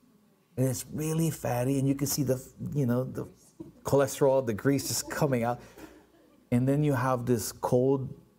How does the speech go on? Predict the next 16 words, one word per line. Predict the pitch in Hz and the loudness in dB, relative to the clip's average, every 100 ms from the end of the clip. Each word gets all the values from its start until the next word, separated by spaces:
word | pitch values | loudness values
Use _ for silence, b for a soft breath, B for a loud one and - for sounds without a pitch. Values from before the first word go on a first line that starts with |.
| _ - | _ -12
r-, | 71 - - - | -10 -10 -12 -4
rice, | 104 104 123 165 - - - | 0 2 2 0 -2 -6 -4
right? | 156 208 - - - - - _ - _ _ _ - - | 0 0 -4 -14 -18 -18 -20 _ -20 _ _ _ -14 -4
And | 117 | -2
you | |
put | 110 123 147 | 0 0 0
it | - | 0
there, | 180 208 220 - _ _ _ b b b _ _ _ _ 101 | -2 0 -4 -12 _ _ _ b b b _ _ _ _ -6
and | |
you | 95 | -4
just | 87 - | -4 -4
take | 98 90 | -6 -4
it, | 98 | -4
you're | 98 | -4
just | 92 - | -4 -6
like, | - | -8